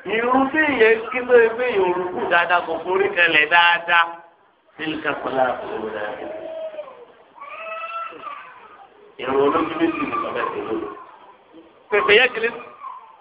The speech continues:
á jókòó kò ní sìn kẹ́kẹ́ ọ, ẹ máa wọ ẹgbẹ́ wá ní àtẹ́bí.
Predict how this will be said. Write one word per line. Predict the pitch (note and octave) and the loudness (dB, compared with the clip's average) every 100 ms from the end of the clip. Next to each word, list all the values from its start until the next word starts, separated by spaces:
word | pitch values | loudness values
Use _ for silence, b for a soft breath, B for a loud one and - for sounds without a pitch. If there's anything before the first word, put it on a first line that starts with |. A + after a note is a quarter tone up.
| - | -8
á | - A#3 | 2 2
jókòó | - C#4 A3 | 2 -6 -6
kò | G#3+ G#3 | -4 -4
ní | F#3 | -4
sìn | F#3+ E3+ | -10 -4
kẹ́kẹ́ | E3+ E3+ F3 | -2 0 -2
ọ, | D#3+ | -4
ẹ | E3+ | -4
máa | E3+ | 0
wọ | E3+ | 2
ẹgbẹ́ | F3+ G3+ | 0 0
wá | G#3 | 0
ní | G3+ | 0
àtẹ́bí. | F#3+ - D#3 - | 0 -2 -4 -6